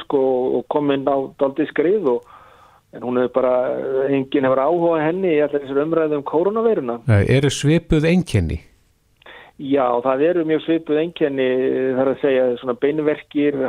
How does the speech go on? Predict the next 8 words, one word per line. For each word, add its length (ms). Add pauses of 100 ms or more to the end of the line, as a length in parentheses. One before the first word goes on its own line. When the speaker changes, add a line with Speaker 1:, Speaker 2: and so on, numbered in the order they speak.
Speaker 1:
hálsærindi, 840
hósti 640
og, 320
og 100
hiti. 380 (880)
Þannig 240
að 140
það 440